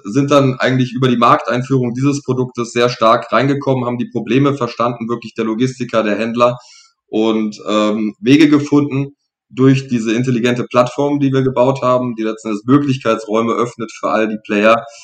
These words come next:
Logistiker, Händler, jeden, der involviert ist,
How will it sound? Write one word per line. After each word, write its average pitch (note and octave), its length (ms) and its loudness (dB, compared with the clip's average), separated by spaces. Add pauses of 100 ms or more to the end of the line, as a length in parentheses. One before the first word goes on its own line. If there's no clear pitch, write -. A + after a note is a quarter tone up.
(300)
Logistiker, A2 640 -2
Händler, A2+ 480 0 (200)
jeden, A2+ 260 -2
der G#2 120 2
involviert G#2+ 480 0
ist, D3 360 -6